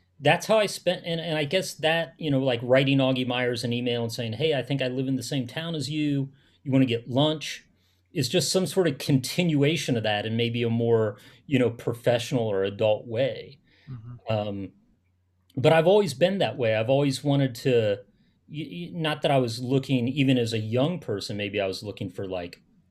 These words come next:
Speaker 1: wisdom or, or, s-, or, you know, uh, being touched on the shoulder, you know,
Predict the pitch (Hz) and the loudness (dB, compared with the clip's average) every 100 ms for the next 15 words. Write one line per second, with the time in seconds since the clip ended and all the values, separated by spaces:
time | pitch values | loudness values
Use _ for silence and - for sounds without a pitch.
0 | - 113 123 147 113 107 95 92 90 87 | -8 2 4 4 0 -2 -4 -4 -4 -6
1 | 85 131 95 85 - - - 113 98 92 | -8 -6 -6 -4 -6 -6 -6 -4 -2 -4
2 | 87 - _ - 117 104 95 95 - 107 | -8 -16 _ -10 -6 -2 -2 -2 -4 -6
3 | 92 95 110 98 - - 135 135 - - | -6 -6 -6 -8 -10 -4 -2 0 0 0
4 | 107 98 - 117 123 107 101 92 104 127 | 0 -4 -2 0 0 -2 -6 -6 -8 -6
5 | 107 95 95 | -4 -4 -8